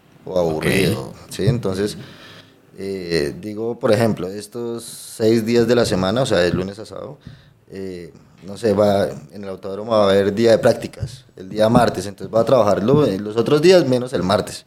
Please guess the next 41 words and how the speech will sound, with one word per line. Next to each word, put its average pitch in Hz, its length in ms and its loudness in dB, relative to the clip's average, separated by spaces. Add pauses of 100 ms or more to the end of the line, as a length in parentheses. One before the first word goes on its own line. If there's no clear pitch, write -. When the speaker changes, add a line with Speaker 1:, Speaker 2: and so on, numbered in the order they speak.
(160)
Speaker 2:
Sí. - 280 0 (100)
Speaker 1:
Entonces 98 240 -12
destino 104 320 -2
un 104 80 -12
día 117 160 2
para 120 140 2
el 110 60 0
deporte 127 500 0
y 110 100 -8
el 92 80 -12
resto - 240 -16
para 95 180 -2
trabajar. - 480 -2
Speaker 2:
O - 40 -8
sea, 110 160 4
¿sigues 110 260 6
entrenando 131 540 4
igualmente? 92 520 2 (440)
Speaker 1:
Eh, 117 280 6
no, 117 300 4
lo 123 120 4
de 139 80 10
las 147 120 8
motos 175 280 6
ya 160 120 8
dejé 104 500 4
de - 80 -16
Speaker 2:
Sí. - 120 2
Speaker 1:
hacerlo, 127 440 6 (300)
porque - 180 -10
ya 104 140 6
llevaba 120 280 6
doce 123 340 6
años 117 200 0
compitiendo 104 640 -4 (480)
en 90 120 -4
motos 117 520 -2
y 87 140 -6
ya, 80 220 -6
pues - 180 -10
ya - 180 -14